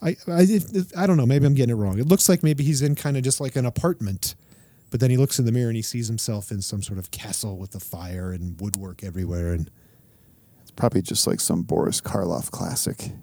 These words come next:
Speaker 1: But then he murdered, then he's ch-, strangling some woman.
Speaker 2: Well, hence the murder.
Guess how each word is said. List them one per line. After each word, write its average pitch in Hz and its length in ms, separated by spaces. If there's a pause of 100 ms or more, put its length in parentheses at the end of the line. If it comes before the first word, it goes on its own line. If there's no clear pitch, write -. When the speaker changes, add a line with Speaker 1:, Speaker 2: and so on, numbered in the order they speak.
(120)
Speaker 1:
But 151 120
then 269 140
he 277 80
murdered, 190 400
then 185 120
he's 185 180
ch-, - 260
strangling 196 480
some 147 220
woman. 92 260
Speaker 2:
Well, - 200 (100)
hence - 180
the - 120
murder. - 340